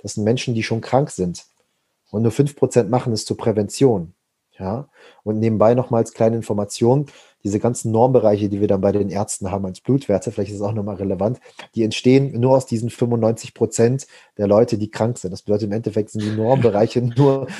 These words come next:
nur auf Menschen ausgelegt, die krank sind. Und selbst wenn deine Blutwerte im Normbereich sind, laut Arztdokument, heißt das nicht, dass du gesund bist. Ja? Nur nochmal so zur Info. Ja, also man macht es immer so als Prävention und, ähm, Vermeidungsverhalten ist ja im Endeffekt eigentlich hier unser Stichwort, was du ja gerade eigentlich ansprechen wolltest.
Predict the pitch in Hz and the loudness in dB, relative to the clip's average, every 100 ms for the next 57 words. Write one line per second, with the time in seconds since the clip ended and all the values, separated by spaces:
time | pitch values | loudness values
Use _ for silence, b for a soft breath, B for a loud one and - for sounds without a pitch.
0 | 180 135 123 120 110 127 - 104 123 - | -8 0 0 2 0 -2 -2 -2 -2 0
1 | 110 117 113 - 117 135 110 107 104 B | 0 -2 -6 -4 -4 -4 -10 -10 -12 B
2 | B - 127 - 117 117 117 127 165 135 | B 0 0 0 2 2 2 2 4 4
3 | 139 131 139 165 139 151 143 123 123 - | 4 2 2 2 4 4 4 4 4 4
4 | 135 160 110 127 139 117 127 - 123 110 | 0 2 2 2 2 -2 -2 -6 -8 -4
5 | 117 113 131 113 120 151 147 123 123 117 | -4 -2 -4 -4 -2 -2 0 -2 0 2
6 | 104 101 92 80 - - 98 120 139 B | 2 -2 -8 -12 -16 -14 -6 -4 -6 B
7 | B B - 117 104 110 104 107 104 107 | B B -8 -4 -2 -2 -2 -2 -4 -4
8 | 95 90 B B B 139 131 127 123 131 | -6 -8 B B B -2 4 4 4 2
9 | 156 - 143 156 147 135 135 127 120 - | 0 -2 -2 2 2 2 0 -2 -4 0
10 | 127 120 - 156 147 117 117 - 120 123 | 0 0 2 4 4 0 -4 -2 -2 -2
11 | 123 120 - - 127 175 185 - 135 127 | -6 -8 -8 -2 2 4 4 0 2 2
12 | 117 120 110 117 - 117 104 113 123 123 | 2 -2 -2 -4 -4 -4 -2 -2 0 0
13 | 110 110 - 104 98 90 - - 107 - | 0 -4 -6 -8 -4 -6 -6 -8 -6 -2
14 | 107 104 104 104 101 104 98 - 98 95 | -2 2 0 0 -2 -6 -8 -6 -8 -8
15 | 90 90 - 87 | -6 -8 -8 -18